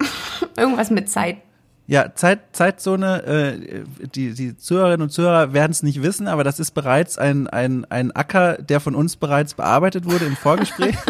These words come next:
Speaker 2: <laughs> Denn wir haben uns verabredet um vierzehn Uhr und natürlich hab ich als jemand, der eigentlich recherchiert hat und weiß, dass du gerade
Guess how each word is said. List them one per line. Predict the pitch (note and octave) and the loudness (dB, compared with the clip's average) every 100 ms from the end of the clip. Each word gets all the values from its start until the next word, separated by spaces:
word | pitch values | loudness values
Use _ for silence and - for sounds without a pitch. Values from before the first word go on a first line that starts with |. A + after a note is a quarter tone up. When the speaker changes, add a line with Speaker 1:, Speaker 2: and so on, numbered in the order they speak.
| A3 | -2
Speaker 2:
<laughs> | - - G#3+ | -2 -6 0
Denn | D#3 D#3 D3+ | 2 2 4
wir | D#3 | 4
haben | |
uns | F#3+ - | 4 0
verabredet | - F3+ F#3 F3 | 0 2 0 0
um | D#3 | -2
vierzehn | - F#3+ - F#3+ | -2 -4 -2 -4
Uhr | D#3 F3+ E3+ | 0 2 4
und | D#3+ | 2
natürlich | D3 - F3 F3+ | 0 0 0 2
hab | D3+ D3 | -2 -2
ich | F#3+ - - _ _ - | -4 -4 -8 _ _ -4
als | C#3 - | -4 0
jemand, | E3 F3 D3+ | 2 2 2
der | C#3+ | 0
eigentlich | D3 A#3 B3+ F3 | 2 4 2 0
recherchiert | F3 E3 F#3 F#3+ | -2 -2 -2 -2
hat | D#3+ | -2
und | C#3+ | 0
weiß, | C#3 F3 | 0 0
dass | E3 | -4
du | D#3 | -6
gerade | C#3+ C#3+ C#3+ | -2 0 0